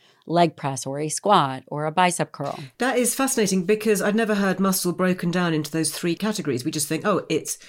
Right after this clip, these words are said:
Speaker 2: muscle, it's muscle mass." And I think many people listening to this possibly think about aesthetics first when we talk about muscle, you know, putting,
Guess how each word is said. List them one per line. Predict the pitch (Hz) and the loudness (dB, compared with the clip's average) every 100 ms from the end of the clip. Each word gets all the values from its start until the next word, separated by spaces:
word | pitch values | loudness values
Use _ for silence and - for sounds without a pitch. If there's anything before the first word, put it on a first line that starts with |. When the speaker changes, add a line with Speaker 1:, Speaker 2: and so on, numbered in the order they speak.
| - - | -14 -2
Speaker 2:
muscle, | 175 196 - 107 | 0 0 0 -2
it's | - 170 | -2 -2
muscle | 165 160 165 | -2 -2 -2
mass." | 151 120 139 | -2 -2 -2
And | 156 | -2
I | 156 | -2
think | 160 160 - - - - | -2 -4 -6 -18 -20 -18
many | - 180 175 180 175 | -12 -4 2 2 2
people | 180 180 175 | 0 0 0
listening | 180 - 180 | 0 0 -2
to | 156 | -2
this | 151 143 143 - 120 127 | 0 0 0 -2 -6 -8
possibly | - 170 - 156 | -4 -2 -2 -2
think | 156 175 151 | -2 -2 -2
about | 151 156 151 | -2 -2 -2
aesthetics | 151 - 196 - - - | -2 0 -2 -2 -4 -2
first | - 277 - 123 | -2 0 0 -2
when | 139 | -4
we | 147 | -4
talk | 143 127 | -4 -8
about | - 107 | -8 -8
muscle, | 139 120 - 113 | -6 -6 -6 -4
you | |
know, | 139 131 | -6 -6
putting, | - 147 147 147 | -4 -2 -2 -4